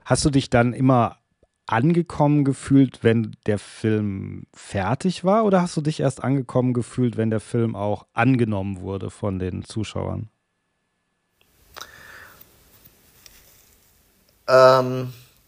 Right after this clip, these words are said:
Speaker 2: beides, würde ich sagen. Also ein Film, der fertig ist und der einem, ich sage jetzt mal ganz blöde, in der Endabnahme wirklich gefällt, also im Sinne von, dass man sagt, „Wow, wir haben all die Probleme, die wir auf dem Weg,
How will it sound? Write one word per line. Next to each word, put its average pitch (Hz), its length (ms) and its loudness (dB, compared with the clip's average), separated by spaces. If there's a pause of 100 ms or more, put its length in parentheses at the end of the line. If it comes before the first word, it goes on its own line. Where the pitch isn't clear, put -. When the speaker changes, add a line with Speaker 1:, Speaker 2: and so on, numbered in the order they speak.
(1080)
Speaker 2:
beides, 139 560 4
würde 95 220 4
ich 90 120 -4
sagen. 90 380 2
Also 104 320 2
ein 117 260 -2
Film, 143 300 4
der 120 140 2
fertig 135 500 2
ist 120 260 -2
und 120 160 -2
der 117 200 4
einem, 117 500 0 (400)
ich 120 180 -4
sage 120 160 6
jetzt 113 160 -2
mal 110 340 2 (1000)
ganz 117 220 0
blöde, 110 360 6
in 101 100 0
der 98 180 2
Endabnahme 113 1000 2
wirklich 110 440 0
gefällt, 135 760 2 (520)
also 107 240 0
im 104 100 0
Sinne 107 300 0
von, 104 280 0
dass 104 220 -2
man 104 140 -4
sagt, 98 240 -2
„Wow, 113 480 4 (560)
wir 113 140 2
haben 110 120 4
all 117 220 6
die 143 140 -2
Probleme, 120 640 2
die 120 200 -4
wir 104 140 4
auf 104 100 -2
dem 107 140 -6
Weg, 117 320 0